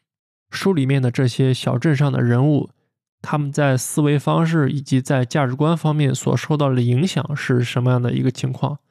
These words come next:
我就挑几个我自己觉得比较有感触的例子来聊一聊吧。那么，当主人公被这个宋乃公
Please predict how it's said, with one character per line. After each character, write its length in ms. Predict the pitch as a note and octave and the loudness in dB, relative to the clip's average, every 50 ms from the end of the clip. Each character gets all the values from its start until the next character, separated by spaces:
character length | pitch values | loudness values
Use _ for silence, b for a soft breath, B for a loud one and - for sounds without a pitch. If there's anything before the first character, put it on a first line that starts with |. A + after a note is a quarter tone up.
| _ _ _ _ _ _ _ _ _ _ _ _ | _ _ _ _ _ _ _ _ _ _ _ _
我 100 | - B2+ | -4 -2
就 240 | B2+ - C#3 B2+ A#2+ | 0 0 0 0 0
挑 280 | - - - D#3 D3+ D3+ | -2 -2 -2 0 0 0
几 160 | - - D3 | 0 -2 -6
个 140 | - - C#3 | -2 0 0
我 180 | C#3 - - | 0 0 -2
自 220 | - - - C#3+ B2 | -2 0 -2 -2 0
己 100 | - - | -2 -6
觉 240 | - - - B2 | -4 -2 -2 0
得 260 | B2+ C3 C3 C3+ C3+ - _ - - _ _ _ _ | 2 2 2 2 0 -2 _ -20 -20 _ _ _ _
比 100 | - B2 | -6 -2
较 160 | B2 C3+ C3 | 0 2 2
有 120 | B2+ C#3 | 2 0
感 180 | - D3 C3 C#3 | 0 -2 -4 -4
触 160 | - - D3 | -2 0 2
的 100 | C3 B2 | 2 2
例 160 | A#2+ D3+ D3 | 2 2 0
子 160 | B2+ - - - | 0 0 -4 -4
来 300 | E3+ D3+ C3+ A#2+ A#2+ A#2+ | -2 -2 0 0 0 0
聊 220 | B2 B2 B2 A#2+ B2+ | 0 0 0 2 2
一 60 | C3 | 0
聊 160 | B2+ - - | -2 -2 -4
吧。 220 | - A#2 A#2 - _ _ _ _ _ _ _ _ _ _ _ _ _ _ _ | -2 -4 -4 -4 _ _ _ _ _ _ _ _ _ _ _ _ _ _ _
那 120 | - E3 | -4 -2
么， 320 | D#3+ D#3+ D3+ C#3+ C#3 C3+ C3+ - _ | 0 0 2 2 0 0 -2 -6 _
当 200 | - F#3+ G3+ G#3+ | -2 0 0 0
主 200 | G3 - - B2 | -2 -2 -2 0
人 120 | A#2 B2+ B2+ | 0 0 0
公 220 | D3+ D#3+ E3+ F3 | 0 0 0 0
被 320 | E3+ F#3 F3 D3+ C3 C3+ | 0 0 2 2 2 0
这 240 | C#3 - - C#3+ C3 | 0 0 0 0 0
个 220 | A#2+ - C3 A#2+ C3+ | 2 0 0 0 0
宋 240 | - - F3+ E3 | 0 0 0 0
乃 160 | D3 - A2+ A#2+ | 0 0 -2 -4
公 320 | - - D3+ D#3 D#3+ E3 | -2 0 2 2 2 0